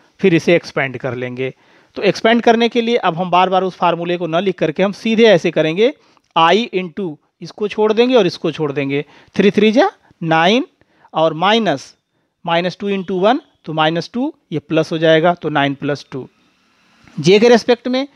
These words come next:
तो ये हो गया जे और ये छूट जाएगा तो टू, टू, टू थ्री जा सिक्स माइनस वन into वन, वन, तो सिक्स माइनस वन प्लस यूनिट वेक्टर के, के के रिस्पेक्ट में तो ये आप इसे छोड़ दीजिए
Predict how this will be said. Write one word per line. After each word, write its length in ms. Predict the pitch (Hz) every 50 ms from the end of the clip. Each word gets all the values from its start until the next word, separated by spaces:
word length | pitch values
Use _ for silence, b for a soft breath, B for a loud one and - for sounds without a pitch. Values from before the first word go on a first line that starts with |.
| b b b b
तो 60 | 180
ये 80 | 175 180
हो 120 | 170 170
गया 140 | 165 175 170 160
जे 580 | 139 131 160 165 175 196 214 240 269 302 311 _ _ _ _ _ _ _ _ _ -
और 200 | 165 151 156 151
ये 160 | 156 170 180
छूट 240 | 175 - - 214 196
जाएगा 480 | 196 220 220 220 220 220 226 240 254 277 _ b b b b b
तो 80 | - 160
टू, 300 | - _ - 208 220 226
टू, 200 | - 226 220 220
टू 380 | 202 - _ _ - - 208
थ्री 240 | 196 - - 208 220 214
जा 180 | 233 254 302 - - _ _ _ _ _ _ _ _ -
सिक्स 400 | - - 247 240 - - - 294 320 - _ _ _ _ _ _ _ -
माइनस 680 | - 151 170 202 247 247 226 220 226 220 - - _ _ _ _ _ -
वन 200 | 170 180 190 208
into 380 | 190 175 170 156 - 196 185 160
वन, 260 | 165 165 147 123 110 _ _ _ _ _ _ _ _ _ -
वन, 220 | 139 131 120 104 _ _ _
तो 100 | - 147
सिक्स 260 | - - 156 - -
माइनस 340 | 160 147 143 143 135 - -
वन 160 | 165 190 220 - _ b b b b b b b b b b b b b
प्लस 300 | 180 180 175 147 - -
यूनिट 240 | 190 185 185 190 165
वेक्टर 300 | 160 175 147 - 170 139
के, 380 | 139 - - 214 226 240 254 285
के 580 | 294 _ _ _ _ _ _ _ - - 190
के 100 | 190 -
रिस्पेक्ट 380 | 214 214 196 - - 220 - -
में 100 | 240 226
तो 160 | - - 214 175
ये 180 | 160 165 175 170
आप 260 | 170 175 170 _ _ _ _ _
इसे 220 | - 156 - 214 208
छोड़ 240 | - - 208 208 202
दीजिए 440 | 190 214 208 190 214 226 233 247